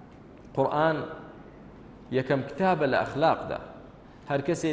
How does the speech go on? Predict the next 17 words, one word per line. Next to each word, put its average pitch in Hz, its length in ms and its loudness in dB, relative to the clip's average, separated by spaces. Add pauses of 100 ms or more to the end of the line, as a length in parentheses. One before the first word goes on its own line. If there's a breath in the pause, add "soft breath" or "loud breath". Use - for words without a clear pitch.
بیەوێ 139 340 2
ئەخلاق 143 400 2
و 131 40 0
ڕەوشتی 139 400 0
جوان 123 220 0
فێر 120 240 -2
بێ، 147 140 0
با 135 80 2
بچێ 151 180 -4
چی 170 160 -4
بخوێنێتەوە؟ 117 640 -2 (640)
با 113 100 0
بچێ 147 220 -4
قورآانی 139 240 2
پیرۆز 147 340 -2
بخوێنێتەوە. 98 540 -6 (1120)
ئەم 131 100 -2